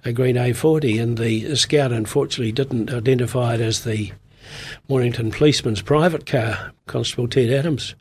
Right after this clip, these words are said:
And, uh, so he said, "Car coming." So three, two, one, throw!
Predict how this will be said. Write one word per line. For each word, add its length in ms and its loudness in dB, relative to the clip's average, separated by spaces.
And, 440 0
uh, 320 0
so 280 -2
he 120 2
said, 360 -6
"Car 240 2
coming." 580 0
So 420 -4
three, 500 4
two, 340 2
one, 320 2
throw! 1040 4